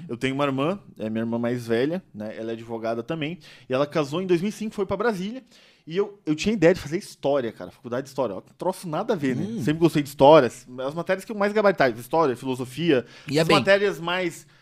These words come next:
Speaker 1: assim, de humanas, né?
Speaker 2: Aham.
Speaker 1: Em matemática era horrível, cara. Se eu botar uma conta de mais aqui, dois mais dois é capaz de eu errar.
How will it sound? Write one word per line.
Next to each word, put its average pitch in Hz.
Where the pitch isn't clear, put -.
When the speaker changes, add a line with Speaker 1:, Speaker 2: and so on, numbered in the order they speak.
Speaker 1:
assim, 165
de 151
humanas, 131
né? 139
Speaker 2:
Aham. 110
Speaker 1:
Em 127
matemática 135
era 196
horrível, 117
cara. -
Se -
eu 117
botar 123
uma 156
conta 156
de 143
mais 135
aqui, 139
dois 143
mais 139
dois 123
é 139
capaz 151
de 156
eu 170
errar. 175